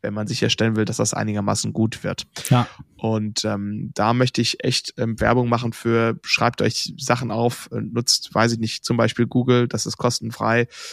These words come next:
Speaker 1: ähm, organisiert euch in der Band, habt einen Drive-Ordner, macht ein Planungsdokument für große Projekte, wo alle reinschreiben können, äh, und lasst es vor allem,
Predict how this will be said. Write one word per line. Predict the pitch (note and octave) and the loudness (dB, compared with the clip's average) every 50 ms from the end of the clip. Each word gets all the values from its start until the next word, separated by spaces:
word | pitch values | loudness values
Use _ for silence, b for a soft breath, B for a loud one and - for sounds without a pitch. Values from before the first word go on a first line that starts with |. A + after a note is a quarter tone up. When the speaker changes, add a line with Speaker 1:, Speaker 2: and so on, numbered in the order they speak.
| B B B _ | B B B _
Speaker 1:
ähm, | - A2 A2 G#2+ G#2+ A2 A2 A2 - | -2 0 0 0 -2 -2 -4 -4 -4
organisiert | - A#2 A2 A2+ A2+ A2+ A2 B2+ B2 - | -4 0 0 2 2 2 4 4 4 4
euch | A#2 A2+ - | 4 2 2
in | - A2+ | 0 0
der | A#2 G#2+ | 0 0
Band, | - A2 A2+ A2+ A2+ - | 2 0 0 0 0 -2
habt | A#2+ - _ _ | -4 -6 _ _
einen | - A2 A2+ A2 | -6 -6 -4 0
Drive-Ordner, | - - A#2 A#2+ A#2+ - - - A#2 A#2 G#2+ F#2+ G#2 G#2+ G#2+ A2 A2 A2 | 2 4 4 4 4 2 0 0 2 2 2 0 -2 -4 -2 -2 -2 0
macht | A2+ A#2+ A2+ - - | 0 -2 -2 -4 -6
ein | - A#2 | -8 -6
Planungsdokument | - - A#2 A2+ A#2 A#2+ B2 A#2+ - - - A2 - A2+ A2+ A2+ A2+ A2+ A#2 - | -2 0 2 2 2 2 0 0 -2 -2 -4 -4 -4 -4 -2 -2 -2 -2 -4 -6
für | - - A2+ A2 - _ _ _ _ - | -4 -4 -4 -4 -6 _ _ _ _ -4
große | - A#2 B2 A#2+ - A#2 | 0 2 2 2 2 0
Projekte, | A2 - A2+ A2 A2 A2+ A2+ - - - A2+ A2+ A2+ B B B B B B _ | 0 2 2 4 4 2 0 0 0 2 2 2 0 B B B B B B _
wo | - A2 A2 G#2+ A2+ | 2 4 4 4 4
alle | - A2+ A2+ A#2 A#2 A2+ G#2+ | 4 4 4 6 6 4 4
reinschreiben | G#2+ A2+ A#2+ B2 - - - A2 A2 A2 A#2+ A2+ A2+ | 4 2 4 2 2 2 4 4 4 2 2 -2 -4
können, | - - A2 A2+ A2 A2 A2 A2 A2+ B B B B B B B _ _ | -2 0 0 0 0 -2 -2 -4 -4 B B B B B B B _ _
äh, | - G#2 G#2+ G#2+ G#2 | -2 0 0 0 0
und | G#2+ - A#2 A2+ A2+ - - - - | -2 -2 -2 -4 -2 -2 -4 -6 -6
lasst | - A2+ A2+ A#2+ C#3 - | -4 0 0 0 0 0
es | - C#3 | -2 -2
vor | - - - A2 | -2 -2 0 2
allem, | A#2 B2 B2+ B2+ B2+ B2+ A#2+ - | 2 2 2 2 0 -2 -4 -6